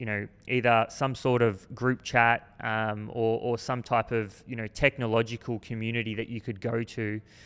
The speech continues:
um, and network and pass on business and, um, communicate your problems and, and talk to people about. Um, but I also think about the ability to network,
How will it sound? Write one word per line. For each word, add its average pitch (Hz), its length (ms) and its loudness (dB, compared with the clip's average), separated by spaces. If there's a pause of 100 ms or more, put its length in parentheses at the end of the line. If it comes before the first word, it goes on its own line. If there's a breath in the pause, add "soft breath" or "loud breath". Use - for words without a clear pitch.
(240 loud breath)
um, 113 360 0
and 113 220 -2
network 117 640 -2
and 113 480 -4
pass 120 340 4
on 117 160 -2
business 110 500 -6
and, 110 360 -6 (400 soft breath)
um, 110 400 -2 (160)
communicate 120 640 -2
your 113 120 -6
problems 107 640 -2
and, 110 220 -6
and 107 260 -8
talk 120 300 0
to - 140 -6
people 123 340 0
about. 139 380 0 (360 soft breath)
Um, 120 200 0
but 139 100 2
I 143 100 8
also 165 280 2
think 147 240 -4
about 127 220 2
the 123 80 0
ability 120 380 0
to - 120 -12
network, 113 600 0